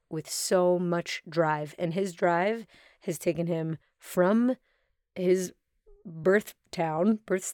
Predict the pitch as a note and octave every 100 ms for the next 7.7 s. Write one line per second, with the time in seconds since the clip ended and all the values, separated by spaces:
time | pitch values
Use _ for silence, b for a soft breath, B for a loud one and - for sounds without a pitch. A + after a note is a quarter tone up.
0 | - - D#3 E3+ B3+ C#4+ - _ E3 E3
1 | D#3 D#3 D#3 D#3 E3 - - G3+ G#3 -
2 | D#3+ F#3+ - B B B B - G3 -
3 | E3+ D#3+ A3+ B3 - _ F3+ E3 E3 E3
4 | E3+ _ b b - E3 E3 F#3 F#3 G3
5 | D#3+ F#3 G#3 G3 D#3 D#3+ A3+ G#3+ b b
6 | b b b _ - F3+ F3+ F3+ F#3 -
7 | _ _ - F3 D3+ D#3+ D#3